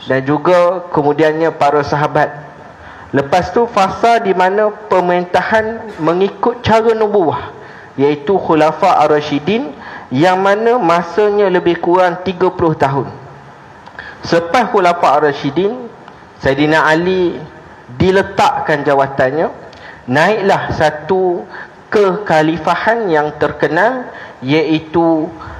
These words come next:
Kerajaan Umayyah. Kerajaan Umayyah ini telah memerintah daripada enam enam satu Masihi hingga tujuh ratus lima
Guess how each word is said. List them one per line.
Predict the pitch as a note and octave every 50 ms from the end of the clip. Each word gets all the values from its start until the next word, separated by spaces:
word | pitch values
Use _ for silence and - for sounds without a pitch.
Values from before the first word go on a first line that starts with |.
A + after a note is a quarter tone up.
| - - -
Kerajaan | - - E3 D3 D3+ D3+ D3+ D3 D#3+ - E3 - E3 E3+ E3+ E3 E3 E3 F3+ F#3 F3+ - - - - -
Umayyah. | - D#3 D3+ D3 D3+ D3+ D#3 D#3 C#3+ C#3 D3 D3 - - - - - - - - - - - - - - - - - - - -
Kerajaan | D#3+ E3 - - A#3 C4 C4+ B3+ B3+
Umayyah | A3 G3+ G3 F#3+ F#3+ F#3+ F#3 E3 F3 E3+
ini | E3 E3 F#3 A3 B3 D#4 C#4 A#3+ - -
telah | F3 E3 F3 E3 D#3+ D#3+
memerintah | D#3+ D#3+ D#3 D#3 D#3+ D#3 - - E3+ F3 D#3+
daripada | D#3+ D3+ D#3 - D#3+ D#3 D#3+ D#3+
enam | D#3 D3+ D#3+ F#3+ G#3 G#3 G3 E3 E3 E3
enam | E3+ E3 D#3+
satu | D3+ - F3 F3+ F3 - - A3 F#3+ D#3+
Masihi | D3+ D#3 D3+ D3 - D3 C3 D3+ F#3 B3 D4+ - - - - - - - - -
hingga | D#3 D#3 D#3 E3+ E3
tujuh | E3+ E3+ E3 E3 E3+ E3 E3
ratus | E3 E3 E3 E3 F3 D#3 - -
lima | D3 D3 D#3 F3+